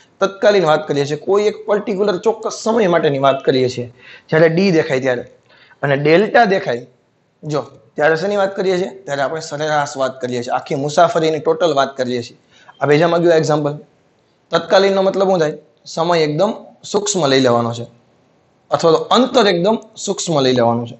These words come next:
આ તારા ભેજામાં જાય છે. હવે આ જ example પરથી અહીંયા વહી આવું.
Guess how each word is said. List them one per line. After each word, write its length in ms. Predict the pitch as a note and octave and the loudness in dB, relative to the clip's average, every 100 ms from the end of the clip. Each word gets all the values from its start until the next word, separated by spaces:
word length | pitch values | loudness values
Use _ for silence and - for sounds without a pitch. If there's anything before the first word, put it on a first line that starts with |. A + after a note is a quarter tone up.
| _ _ _ - | _ _ _ -4
આ 80 | |
તારા 140 | C3+ C3 | 0 0
ભેજામાં 360 | B2 C3 C#3 | 0 0 2
જાય 120 | C#3 D3 | 2 0
છે. 320 | D#3 D3+ - _ - - - | -2 -8 -18 _ -20 -20 -6
હવે 80 | C#3+ | -6
આ 320 | - - F3+ | -4 2 4
જ 80 | F#3+ | 4
example 380 | F3+ F3 F3+ E3 | 2 0 0 -2
પરથી 200 | D#3+ D#3+ | -4 -4
અહીંયા 240 | D3+ D3+ | -4 -2
વહી 140 | B2+ B2+ | -2 -2
આવું. 280 | A#2+ A#2+ | -2 -8